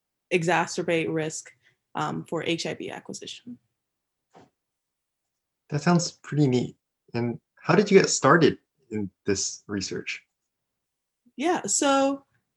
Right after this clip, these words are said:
Speaker 1: I planned on the summer after my sophomore year finding a lab that I would work on, work with for the rest of my time, um, at Harvard.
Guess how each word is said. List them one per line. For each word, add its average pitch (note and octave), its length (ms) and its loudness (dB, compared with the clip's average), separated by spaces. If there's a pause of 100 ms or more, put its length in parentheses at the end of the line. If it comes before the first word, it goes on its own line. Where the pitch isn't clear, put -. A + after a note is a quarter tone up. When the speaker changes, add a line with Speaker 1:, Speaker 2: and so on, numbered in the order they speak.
(220)
Speaker 1:
I C4 160 6
planned D#4+ 560 0
on A3+ 320 2
the G#3 80 4
summer G#3 360 0
after F#3+ 300 0
my F#3 140 0
sophomore F#3 400 -4
year E3+ 200 -2
finding E3+ 360 -2
a D#3+ 40 -2
lab D#3 360 -2
that D#3+ 160 -2
I D#3+ 120 0
would F#3 200 -4
work D#3+ 240 -4
on, E3 320 -6 (180)
work F3 180 2
with F3 340 0
for E3 440 -2
the E3+ 80 -2
rest E3 240 -2
of F#3 60 -6
my F3 100 -6
time, E3 400 -4 (560)
um, E3 180 -2
at - 60 -6
Harvard. G#3+ 560 4